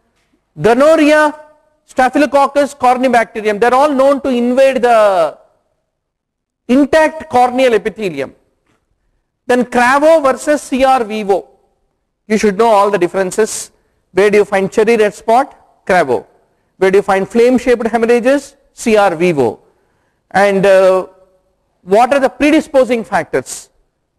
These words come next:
That also is a common question in the tomorrow's exam.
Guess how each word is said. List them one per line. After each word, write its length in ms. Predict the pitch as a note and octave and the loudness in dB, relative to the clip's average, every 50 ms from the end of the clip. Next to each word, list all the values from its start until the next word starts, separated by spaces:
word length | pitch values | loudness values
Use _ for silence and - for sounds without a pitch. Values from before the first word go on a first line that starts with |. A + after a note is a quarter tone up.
| _ _ _ | _ _ _
That 220 | D#3 G3 G3+ F#3+ | -2 -2 0 2
also 480 | G#3 G#3+ G3+ - - G#3 D3 B2 - - | 0 0 0 -2 -2 -2 -2 -2 -2 -2
is 200 | - F#3+ F#3 E3 | -2 0 0 2
a 100 | F#3 E3 | 0 -2
common 400 | - - - F#3+ G3 G#3+ G#3 F#3+ | -2 0 -2 -2 0 0 -2 -4
question 340 | - F#3 E3 - - F#3 E3+ | -2 -2 -2 -2 -4 -8 -6
in 80 | E3+ D#3+ | -2 0
the 180 | D#3+ D#3 C#3+ C3+ | 0 0 0 0
tomorrow's 420 | - F3+ F3+ F3+ F3 F3 D#3+ D#3 | -2 -2 0 0 0 0 0 0
exam. 480 | D3+ C#3+ C#3 G3 G3+ F3+ C#3 C3+ D3+ | -4 -2 0 0 0 0 -2 -4 -10